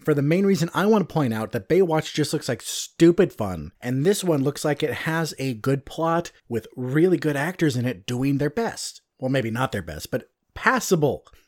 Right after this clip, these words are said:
Enough to make me look at this movie and go, "Wow, they're actually trying." This movie, just like the ones before it, looks like it has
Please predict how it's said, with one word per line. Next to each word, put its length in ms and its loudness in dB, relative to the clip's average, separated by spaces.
Enough 520 0
to 120 -4
make 340 -2
me 200 0
look 240 0
at 80 -4
this 180 -8
movie 240 2
and 60 0
go, 80 0
"Wow, 260 -8
they're 140 -6
actually 220 -6
trying." 300 -10
This 280 -2
movie, 320 4
just 220 -2
like 120 -2
the 80 -4
ones 200 -2
before 480 0
it, 140 -4
looks 180 -4
like 140 -4
it 40 -4
has 280 -6